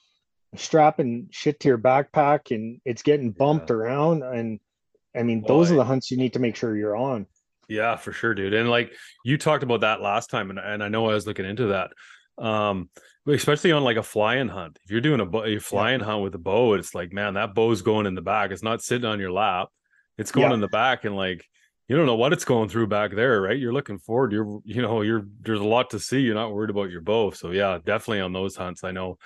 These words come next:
Speaker 2: uh, I didn't, I don't have any hunts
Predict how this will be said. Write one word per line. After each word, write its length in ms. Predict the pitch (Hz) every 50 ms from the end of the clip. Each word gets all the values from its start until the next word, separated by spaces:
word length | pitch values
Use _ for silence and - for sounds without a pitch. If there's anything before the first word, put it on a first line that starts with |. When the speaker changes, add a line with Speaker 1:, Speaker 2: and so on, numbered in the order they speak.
| - - - - - _ _
Speaker 2:
uh, 240 | - 101 95 90 95 95
I 120 | 95 107
didn't, 200 | 113 120 117 127
I 180 | - 101 113 120
don't 160 | 120 113 104
have 260 | 104 107 107 107 107
any 160 | 110 107 101
hunts 480 | 90 98 104 104 107 104 - - -